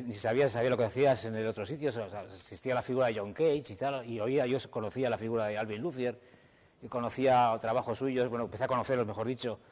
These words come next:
en los años, digamos, ochenta, noventa, me compré los primeros discos, me acuerdo que me compré un disco que se llamaba Music on a Long Thin Wire, pero no ent-, no entendía nada, decía, no, no, me acuerdo que lo escuché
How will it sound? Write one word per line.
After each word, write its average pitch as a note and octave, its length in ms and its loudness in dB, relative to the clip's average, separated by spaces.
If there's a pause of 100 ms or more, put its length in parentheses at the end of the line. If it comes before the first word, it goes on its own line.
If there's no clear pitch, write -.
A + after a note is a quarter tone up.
(640)
en A2+ 120 -10
los A2 140 -4
años, A2+ 580 2
digamos, G2+ 320 -6
ochenta, A#2 400 -4
noventa, A#2+ 400 0
me A#2 100 -2
compré G#2 200 -4
los A2+ 80 0
primeros G#2+ 240 -4
discos, B2+ 480 -2
me A#2 80 -6
acuerdo C3+ 180 0
que C3+ 80 4
me B2 60 0
compré B2+ 180 -2
un B2+ 60 -4
disco A#2+ 280 -6
que G#2 120 -10
se A2+ 40 -6
llamaba A2+ 280 0 (320)
Music C3 380 0
on B2 120 -4
a A#2 60 2
Long C3 120 4
Thin A#2+ 240 -4
Wire, C#3 320 6
pero A#2 140 0
no - 60 -2
ent-, C#3 140 -8
no C#3+ 120 0
entendía D3 380 2
nada, D#3+ 220 4
decía, A2+ 200 -2
no, B2+ 180 -4 (220)
no, A#2+ 140 -8
me G#2+ 140 -8
acuerdo B2+ 240 0
que C#3+ 40 -2
lo D3 60 0
escuché D#3 480 0